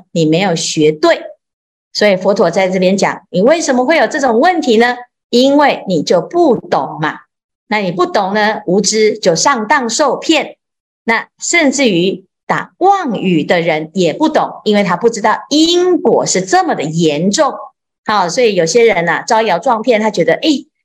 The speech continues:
这个出家人的身份很好骗。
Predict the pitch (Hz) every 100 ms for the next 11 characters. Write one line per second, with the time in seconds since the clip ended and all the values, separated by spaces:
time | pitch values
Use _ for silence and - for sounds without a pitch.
0 | _ - 330 - 226 - - - 311 320
1 | 320 320 285 190 202 226 240 247 233 -
2 | - - 294 381 370 220 160 320 294